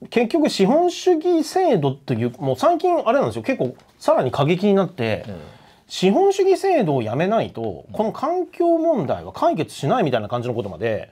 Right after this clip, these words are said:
Speaker 2: ええ。
Speaker 1: 最近言い出しましたからね。
Speaker 2: うん。
Speaker 1: 「お、ついに本性発揮ですか」みたいな。
Speaker 2: うん。
Speaker 1: まあ、そんな感じですよね。
Speaker 2: ええ。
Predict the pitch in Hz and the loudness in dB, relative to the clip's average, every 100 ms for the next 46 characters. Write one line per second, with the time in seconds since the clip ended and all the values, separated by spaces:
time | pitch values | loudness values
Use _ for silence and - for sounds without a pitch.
0 | - 87 67 - _ 226 190 202 254 247 | -20 -20 -20 -20 _ -4 0 2 2 0
1 | 247 - 92 90 120 98 - - 76 71 | -2 -2 -2 -2 -4 -4 -8 -20 -20 -18
2 | - 131 - 262 277 208 147 - 226 175 | -10 -10 -6 0 2 2 2 0 2 0
3 | - 107 - 107 - 165 170 165 139 131 | -2 -6 -6 -10 -6 -2 -2 -2 -4 -4
4 | 95 82 73 69 107 98 123 - 160 185 | -6 -12 -14 -18 -18 -12 -10 -8 -6 -2
5 | 190 190 165 151 151 147 143 - - 73 | -2 -2 -4 -4 -4 -4 -6 -8 -16 -16
6 | 85 95 87 82 | -16 -18 -20 -20